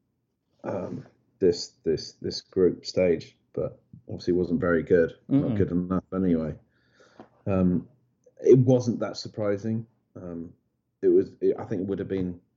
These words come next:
Speaker 1: slightly more surprising if he scored a hat-trick here and two goals there, because of the opponents were pretty evenly matched, I thought. Um, yeah, uh, it's one of those.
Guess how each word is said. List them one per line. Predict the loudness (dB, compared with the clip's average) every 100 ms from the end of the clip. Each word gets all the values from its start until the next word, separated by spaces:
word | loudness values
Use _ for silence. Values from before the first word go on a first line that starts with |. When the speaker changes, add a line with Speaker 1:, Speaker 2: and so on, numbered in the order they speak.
| _ _ _ _ _ _ _ _ _ _ _
Speaker 1:
slightly | -8 -6 -4
more | -4 -6
surprising | -8 -2 -2 -2
if | -8
he | -10
scored | -6 -6
a | -6
hat-trick | -6 -8 -10 -6
here | -4 -2 -4
and | -6
two | -8 -6
goals | -4 -6 -4
there, | -4 -4 -10 _ _ _ _ _ _ _ _ _ _ _ _ _ _ _ _ _
because | -10 -8 -6
of | -8 -6
the | -4 -4
opponents | -4 -4 -2 -4 -6 -4
were | -4 -2 -6 _ _ _
pretty | -4 0
evenly | 0 -2 -4
matched, | 0 0 0 -6 -20 -18 -8
I | -8
thought. | -4 -6 -6 -16 _ _ _ _ _ _ _ _ _ _ _ _ _
Um, | -6 -2 -2 -4 -10 -14 _ _ _ _ 4
yeah, | 6 6 2 -12
uh, | -10 -10 -12 -18 -18 _ _ _ _ _
it's | -10 0
one | 4 6
of |
those. | 8 8 6